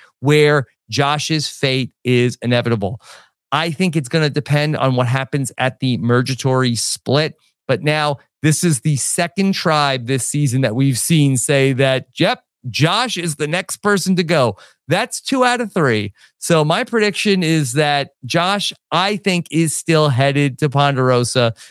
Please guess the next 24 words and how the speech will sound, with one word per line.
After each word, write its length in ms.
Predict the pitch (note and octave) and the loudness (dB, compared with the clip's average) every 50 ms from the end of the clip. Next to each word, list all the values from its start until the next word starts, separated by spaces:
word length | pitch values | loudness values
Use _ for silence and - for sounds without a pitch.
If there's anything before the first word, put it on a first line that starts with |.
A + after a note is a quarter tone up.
| - _ - | -20 _ -8
just 380 | A2+ G#2+ D#3+ E3+ F3 - - - - | -2 0 0 0 0 -4 -6 -6 -6
a 100 | C3+ B2+ | -6 -6
few 400 | - - - B2+ C3 D#3 E3 D#3 | -6 -8 -6 0 2 2 2 2
days 460 | C3+ C#3+ C3 B2+ B2 B2 A#2+ A#2 - | 2 2 2 2 2 2 0 0 -2
after 340 | - A#2+ B2+ A#2+ - B2+ B2+ | -2 -2 -2 -2 -2 -2 -4
he 220 | A2+ - C3+ C3 | -2 -2 -2 0
was 340 | A2+ A#2+ B2 A#2+ A#2 G#2+ - - | 2 2 2 2 2 -2 -4 -2
originally 680 | - B2 A#2+ B2+ D3 D3 A#2+ B2 B2 A#2+ A2+ A2 A2+ | -2 0 2 2 2 2 2 0 0 0 0 0 -2
scheduled 580 | G#2 - - - C3 B2+ A#2 G2 G#2 G#2+ G#2 F#2+ | -2 -4 -2 -2 0 0 0 0 -2 -2 -2 -2
to 140 | - A#2 A2 | -2 0 0
arrive. 460 | G#2+ G2+ G2 G2 F#2 E2+ D#2+ E2+ - - _ - _ _ _ - | 0 0 0 -2 -4 -4 -6 -8 -12 -14 _ -20 _ _ _ -6
Now, 120 | A2+ A#2+ G2 | -4 -2 -2
as 260 | C#3+ C#3+ C#3+ D3+ - | 0 -2 -2 -2 -2
for 160 | - E3+ E3+ | -2 -4 -4
Jam 380 | D3 A#2+ C#3 C3+ C3+ C#3 C#3 C#3 | -2 0 0 0 0 0 0 0
Jam 300 | A#2+ C#3 C3+ C3+ C3+ C#3+ | 0 0 0 0 0 -2
and 120 | D3 C#3+ | -2 -4
Carolyn, 640 | - - D3 C#3+ C#3+ C#3 B2+ A2+ G2 G2 G2 - - _ _ _ _ _ _ _ | -4 -2 -2 0 0 0 0 0 -2 -4 -8 -10 -14 _ _ _ _ _ _ _
they're 160 | - B2 C3+ B2+ | 0 2 2 2
gonna 200 | B2 D3+ D#3 D3+ | 2 2 2 2
manage 580 | D3 C#3 C#3 D3+ E3+ E3 C3 A2 F#2+ - - | 2 0 0 -2 -2 -2 -2 -2 -4 -6 -4
to 380 | - C#3+ C3+ B2 A#2 A2+ G#2+ G2+ _ _ _ _ _ _ A2 | -2 0 2 2 2 0 -2 -4 _ _ _ _ _ _ -10
get 320 | G#2+ B2+ D3 D#3 - - - | -6 -4 -2 -2 -4 -4 -4
through 640 | F#3+ F#3 F#3+ F#3 D#3+ C3+ A2+ G2+ G2 G2 F#2+ F#2 | -2 0 2 4 4 2 2 0 -2 -4 -6 -8